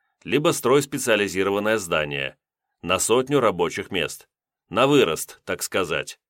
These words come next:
Силы магической много не бывает. Или сразу на две сотни.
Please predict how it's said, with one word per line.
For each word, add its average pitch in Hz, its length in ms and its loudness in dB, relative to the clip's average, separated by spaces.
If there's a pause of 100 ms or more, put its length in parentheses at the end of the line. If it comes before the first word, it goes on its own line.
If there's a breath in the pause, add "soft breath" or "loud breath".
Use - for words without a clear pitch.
(680)
Силы 151 340 2
магической 131 800 0
много 113 400 0
не 110 100 -2
бывает. 107 560 0 (500)
Или 80 200 -4
сразу 117 380 0
на 117 140 2
две 107 160 2
сотни. 98 500 -2